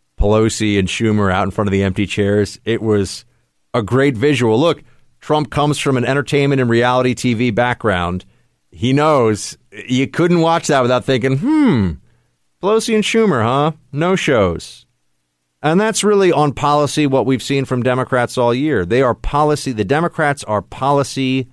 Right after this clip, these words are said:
no-shows. They, they don't, there's nothing that Trump can do. There's nothing Trump can offer them that they will want to go along with, because they are hashtag resistance.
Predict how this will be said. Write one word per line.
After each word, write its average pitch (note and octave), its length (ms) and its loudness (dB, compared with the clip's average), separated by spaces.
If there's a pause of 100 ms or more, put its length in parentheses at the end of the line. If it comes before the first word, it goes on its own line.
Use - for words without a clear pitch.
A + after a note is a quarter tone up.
(160)
no-shows. G2+ 1040 -2 (680)
They, G2 200 -4
they G2 280 -2
don't, A#2+ 340 0
there's A2+ 320 2
nothing E3+ 380 0
that C3 100 0
Trump - 280 -4
can A#2 120 -4
do. A2+ 140 2
There's G2 120 -2
nothing D#3 280 -2
Trump B2+ 260 -4
can A2 140 -4
offer G#2 400 -4
them F2+ 340 -4 (480)
that G2+ 160 -4
they A2 160 2
will G2+ 160 4
want F#2+ 240 0
to G2+ 80 -6
go F#2 180 -2
along F2+ 360 -2
with, F2+ 240 -4
because A2+ 520 -2 (300)
they C3 220 2
are C3 260 2
hashtag A2+ 540 -4
resistance. - 680 -10